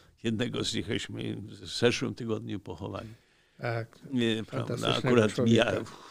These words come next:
Speaker 1: nie wiem, siedem miesięcy, coś takiego, ile dobrze liczę, od, od tego, kiedy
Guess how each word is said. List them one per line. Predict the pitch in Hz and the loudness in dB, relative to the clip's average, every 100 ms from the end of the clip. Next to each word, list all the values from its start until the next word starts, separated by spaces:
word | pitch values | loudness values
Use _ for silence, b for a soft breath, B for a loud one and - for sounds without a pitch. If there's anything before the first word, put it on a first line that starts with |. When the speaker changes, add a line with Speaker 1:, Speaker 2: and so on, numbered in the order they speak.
| B B B B B - - | B B B B B -20 -4
Speaker 1:
nie | 113 | -2
wiem, | 95 82 | -2 -4
siedem | - 123 127 135 | -4 -4 -2 -4
miesięcy, | 135 110 - - - - | -4 -6 -6 -8 -10 -12
coś | - 104 - | -12 -12 -12
takiego, | 113 104 117 110 110 | -14 -12 -14 -12 -6
ile | 107 | -6
dobrze | 107 107 110 104 | -4 -6 -6 -6
liczę, | 104 - - | -6 -8 -8
od, | 110 - _ | -10 -14 _
od | - - | -18 -12
tego, | 107 104 | -8 -8
kiedy | 104 117 104 107 | -6 -8 -8 -10